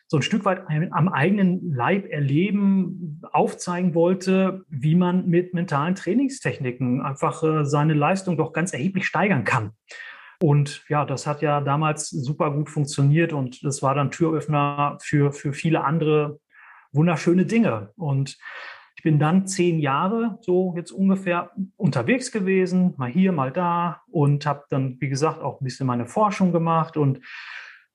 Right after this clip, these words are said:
ähm, hatte eigentlich vor, zum zehnjährigen Jubiläum, äh, den sogenannten Four Deserts Grand Slam zu absolvieren. Also der, das Rennen,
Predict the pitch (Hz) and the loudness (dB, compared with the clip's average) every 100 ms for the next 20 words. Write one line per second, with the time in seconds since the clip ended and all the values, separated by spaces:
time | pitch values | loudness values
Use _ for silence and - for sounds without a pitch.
0 | _ 226 160 156 - - - 160 156 226 | _ 2 4 4 0 -4 -2 -2 0 2
1 | 240 - - 185 214 - 147 - 196 233 | 2 0 2 0 2 0 -2 -2 0 2
2 | 220 202 202 202 185 180 175 160 190 151 | 2 0 -2 -2 -2 0 0 2 2 4
3 | 185 220 - _ - 165 160 160 160 165 | 2 0 -6 _ -4 -2 0 -2 0 0
4 | 165 - _ _ - - - 156 147 196 | -2 -6 _ _ -20 -16 -2 0 2 2
5 | 202 175 180 190 180 135 175 170 - - | 2 0 0 0 0 0 0 0 -2 -4
6 | 151 165 - 160 185 - - - 120 113 | -2 0 0 0 0 -2 -8 -4 -2 0
7 | 107 95 - _ - 135 143 143 139 135 | -2 -2 -6 _ -2 0 0 2 2 0
8 | 180 - 139 - 131 165 240 233 - | -2 -6 -6 -4 -2 2 2 0 -6